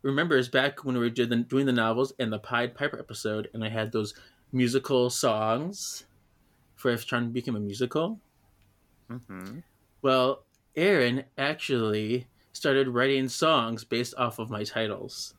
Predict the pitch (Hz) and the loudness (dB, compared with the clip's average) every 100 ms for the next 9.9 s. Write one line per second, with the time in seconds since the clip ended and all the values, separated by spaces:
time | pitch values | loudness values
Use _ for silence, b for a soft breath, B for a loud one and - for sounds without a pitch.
0 | _ 117 120 120 139 143 135 120 107 98 | _ -6 0 4 6 6 6 2 -2 -2
1 | 87 92 _ _ - 139 131 127 110 131 | -4 -8 _ _ 2 4 4 2 0 0
2 | - 160 160 127 120 127 120 117 113 - | 2 0 2 2 2 2 2 2 0 0
3 | 107 107 160 170 180 202 214 226 139 123 | -2 0 0 2 2 2 2 0 0 0
4 | - 104 131 143 175 190 202 233 262 b | 0 -2 -2 0 4 4 4 2 -4 b
5 | b b b _ _ _ - 180 139 123 | b b b _ _ _ -12 -4 0 0
6 | 120 113 113 113 - _ _ _ _ 190 | 0 0 -2 -2 -6 _ _ _ _ 0
7 | 165 - - 190 - 226 - 185 147 - | 2 2 0 -4 -2 0 0 0 0 0
8 | 202 - - _ 208 285 170 147 151 127 | -2 -4 -8 _ -4 0 0 4 4 4
9 | - 139 - - 165 220 131 180 - | 4 2 2 2 0 0 2 2 2